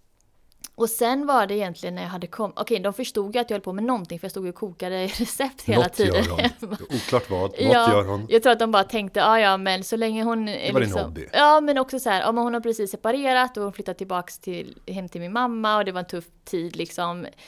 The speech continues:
Speaker 1: Så då var det så här: "Ja, ja, bara hon underhåller sig <laughs> med någonting", kanske de tänkte, jag vet
Speaker 2: Mm.
Speaker 1: inte. Eh, så det gjorde jag hela tiden, stod och kokade massa recept och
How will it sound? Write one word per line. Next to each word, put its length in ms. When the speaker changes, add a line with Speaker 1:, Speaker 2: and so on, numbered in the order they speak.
Speaker 1:
Så 120
då 100
var 120
det 60
så 80
här: 120
"Ja, 200
ja, 100
bara 200
hon 100
underhåller 400
sig 200
<laughs> 40
med 160
någonting", 360
kanske 260
de 180
tänkte, 360
jag 100
vet 160
Speaker 2:
Mm. 100
Speaker 1:
inte. 180
Eh, 400
så 120
det 160
gjorde 240
jag 100
hela 160
tiden, 180
stod 240
och 80
kokade 320
massa 220
recept 440
och 240